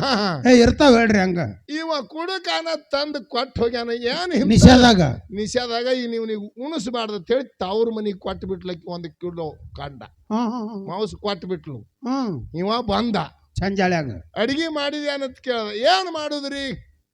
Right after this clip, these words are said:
Speaker 1: "ಅಡಿಗೆ ಮಾಡ್ಬೇಕನ್ನಟ್ಟಿಗೆ ಅದು ಮಾಂಸ ಬೆಕ್ಕೆ ತಿಂದದ್ರಿ ಒಂದ್ ಕಿಲೋ" ಅಂದಳಾಕಿ.
Speaker 2: ಹಾ, ಎಲ್ಲ ಬೆಕ್ಕೆ ತಿಂದದ.
Speaker 1: ಬೆಕ್ ತಿಂದ, ಸುಳ್ಳು ಹೇಳಿದಳು.
Speaker 2: ಹಾ, ಹಾ.
Speaker 1: ಅವ ಅಂದ, "ಬೆಕ್ ತಿಂದಿತ್ತಂದ್ರ ಬೆಕ್ಕೆ ಎಲ್ಲದ ಹಿಡಿ" ಅಂದವ.
Speaker 2: ಹಾ, ಹಾ, ಹಾ.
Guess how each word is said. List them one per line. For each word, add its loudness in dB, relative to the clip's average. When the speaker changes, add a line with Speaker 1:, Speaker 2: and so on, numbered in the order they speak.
Speaker 1:
"ಅಡಿಗೆ -4
ಮಾಡ್ಬೇಕನ್ನಟ್ಟಿಗೆ -4
ಅದು -4
ಮಾಂಸ -4
ಬೆಕ್ಕೆ 0
ತಿಂದದ್ರಿ -2
ಒಂದ್ -6
ಕಿಲೋ" -6
ಅಂದಳಾಕಿ. -12
Speaker 2:
ಹಾ, 2
ಎಲ್ಲ 2
ಬೆಕ್ಕೆ 2
ತಿಂದದ. -6
Speaker 1:
ಬೆಕ್ -4
ತಿಂದ, -4
ಸುಳ್ಳು -4
ಹೇಳಿದಳು. -2
Speaker 2:
ಹಾ, -6
ಹಾ. -4
Speaker 1:
ಅವ -8
ಅಂದ, -6
"ಬೆಕ್ -6
ತಿಂದಿತ್ತಂದ್ರ -6
ಬೆಕ್ಕೆ -6
ಎಲ್ಲದ -4
ಹಿಡಿ" -4
ಅಂದವ. -6
Speaker 2:
ಹಾ, -4
ಹಾ, -6
ಹಾ. -10